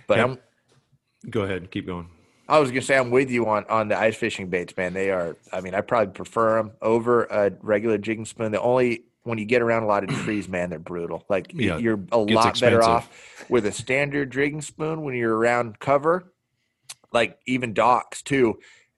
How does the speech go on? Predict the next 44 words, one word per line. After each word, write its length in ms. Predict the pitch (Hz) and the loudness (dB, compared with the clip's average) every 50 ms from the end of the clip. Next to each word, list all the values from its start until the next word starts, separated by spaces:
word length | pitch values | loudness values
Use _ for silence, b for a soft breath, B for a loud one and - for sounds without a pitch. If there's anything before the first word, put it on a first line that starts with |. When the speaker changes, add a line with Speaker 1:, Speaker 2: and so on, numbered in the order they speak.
| _ - 123 | _ -6 -4
Speaker 1:
And, 140 | 117 113 | -2 0
like, 220 | 113 110 107 - _ - | 0 0 -2 -2 _ -10
you, 160 | 127 113 110 107 - | -6 -4 -4 -4 -4
you 100 | 135 120 | -6 -4
mentioned 360 | 107 110 113 117 117 - 107 101 | -2 0 -2 -2 -2 -6 -8 -6
you 60 | 95 | -4
lost 340 | 92 98 104 117 117 - - | 0 2 2 2 2 0 -4
a 60 | 101 | -2
lot, 260 | 92 90 87 87 - | -2 -2 -2 -2 -6
but 140 | 85 95 90 | -8 -10 -8
man, 380 | 104 110 110 110 107 101 90 _ - | -4 -4 -2 -2 -2 -4 -8 _ -16
uh, 100 | 95 92 90 - | -16 -16 -14 -14
so 320 | - - - 135 139 139 127 | -14 -6 0 2 4 6 8
often 520 | 123 131 135 131 - - 107 92 92 90 - | 8 6 6 4 0 -4 -6 -6 -8 -12 -12
you 220 | - 110 117 127 123 | -6 -2 -2 -2 2
get 240 | 120 131 127 - | 2 0 0 2
lucky, 420 | 120 117 117 123 131 143 143 - - | 0 2 2 4 2 2 0 -6 -4
like, 240 | 113 110 101 92 - | -2 -2 -2 -2 -4
you 100 | 117 117 | -6 -6
snag 440 | - - - 147 143 151 156 147 139 | -6 -4 -2 0 0 0 0 0 2
it 160 | 135 127 - - | 0 0 0 -2
and 160 | 113 110 104 | -6 -6 -4
the 60 | 101 101 | -4 -2
weight, 260 | 98 107 117 117 - | 0 0 -2 -2 -2
you 160 | 120 123 127 | -2 -4 -2
can 200 | 127 147 123 117 | -2 -4 -6 -6
jiggle 420 | 104 104 120 123 135 127 131 117 | -2 -2 0 0 0 0 -2 -2
it 160 | 110 92 - - | -2 -2 -4 -8
and 140 | 104 104 101 | -10 -8 -8
the 60 | 95 | -6
weight 260 | 95 107 110 123 117 | -6 -4 -2 -2 -2
of 80 | 113 104 | -2 -2
that 220 | 110 107 101 - | -2 -2 -4 -6
spoon 320 | - - - 110 110 107 101 | -12 -12 -10 -8 -8 -8 -8
will 80 | 87 | -10
pop 320 | - - 104 101 104 - - | -8 -4 -2 -2 -2 -2 -2
it 80 | 95 | -4
off 280 | 90 92 92 90 - _ B B B B B B B - | -2 -2 -2 -4 -6 _ B B B B B B B -4
the 60 | 117 | -4
Speaker 2:
Yeah. 40 | 107 - | -4 -4
Speaker 1:
snag. 400 | - 113 101 95 95 90 87 90 | -4 -4 -2 0 0 -2 -2 -2
Whereas 280 | 95 95 92 92 92 90 | -2 -2 -2 -2 -2 -4
the 100 | 95 92 | -6 -2
ice, 280 | - 110 113 113 - | -2 -2 -2 -2 -8